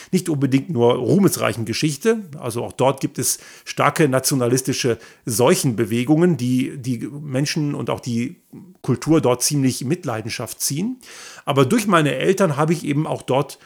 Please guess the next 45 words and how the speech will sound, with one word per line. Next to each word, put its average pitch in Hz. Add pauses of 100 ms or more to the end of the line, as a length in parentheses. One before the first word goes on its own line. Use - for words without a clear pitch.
(120)
ein 143
Staatsbürgerschaftsanrecht 120
und 156
die 151
Kroaten 196
hat 180
es 160
nicht 190
interessiert, 156
ob 131
ich 120
noch 127
die 110
deutsche 131
habe, 123 (320)
die 139
haben 123
sie 127
mir 131
einfach 107
gegeben. 120 (1120)
Und 156
ich 147
bin 208
natürlich 180
da 135
nicht 143
der 165
Einzige. 120
Es -
gibt -
viele 139
andere 165
Menschen, 139
auch 113
in 113
Deutschland 139
wie 123
auch 110
in 113
Österreich, 127
die 143
mehrere 123
Staatsbürgerschaften 120
haben. 160